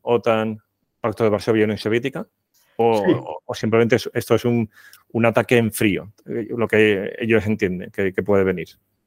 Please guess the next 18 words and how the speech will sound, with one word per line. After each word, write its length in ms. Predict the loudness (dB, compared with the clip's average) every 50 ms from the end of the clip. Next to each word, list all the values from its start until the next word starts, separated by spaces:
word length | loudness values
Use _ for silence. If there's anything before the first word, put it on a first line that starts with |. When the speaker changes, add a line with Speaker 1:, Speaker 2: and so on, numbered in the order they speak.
| _ _ -14
Speaker 2:
Exacto. 680 | -12 -12 -10 -4 -2 -2 -2 -2 -4 -8 -8 -8 -8 -8
Este, 680 | -4 -4 -4 -4 -4 -8 _ 2 4 4 4 6 4 4
este 240 | 2 2 0 -2 -2
es 80 | -2
precisamente 580 | -2 -2 -2 0 4 4 6 6 6 4 2 4
el 60 | 4
elemento 480 | 4 4 4 4 4 4 6 6 6 6
más 240 | 6 6 4 4 2
importante. 800 | 0 2 0 -2 -2 -4 -10 -12 -12 -12 -14 -14 -14 -14 -14 -16 -20 -20 -20 -20 -20 -20 _ _
Es 100 | -8 -8 -6
decir, 360 | -2 0 0 2 0 0 -4 -8
a 80 | -10 -10
ver, 180 | -10 -10 -10
pensemos 460 | -8 -8 -6 -4 -2 -2 -2 -2 -2 -2
que 80 | -2
en 80 | -2 -2
situaciones 560 | -2 -8 -10 -10 -10 -8 -6 -6 -4 -2 0
normales 600 | 0 2 4 4 4 6 6 4 2 2 -2 -10